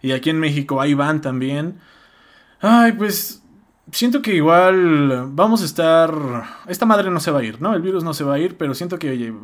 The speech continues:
ya vamos a poder salir más. Siento yo que ya vamos a poder salir más en diciembre.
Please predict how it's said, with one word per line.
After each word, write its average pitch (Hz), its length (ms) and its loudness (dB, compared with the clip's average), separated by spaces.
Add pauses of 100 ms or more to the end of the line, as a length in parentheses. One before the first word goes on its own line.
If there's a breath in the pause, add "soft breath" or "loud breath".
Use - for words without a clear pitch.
(380)
ya 156 100 0
vamos 165 240 2
a 139 80 -4
poder 127 200 -4
salir 127 280 -6
más. 113 460 -10
Siento 196 420 -4
yo 185 260 -2
que 165 140 -4
ya 143 100 0
vamos 147 200 -4
a 127 80 -6
poder 123 240 -8
salir 123 260 -6
más 127 360 -8 (600 loud breath)
en 135 160 -4
diciembre. 120 600 -6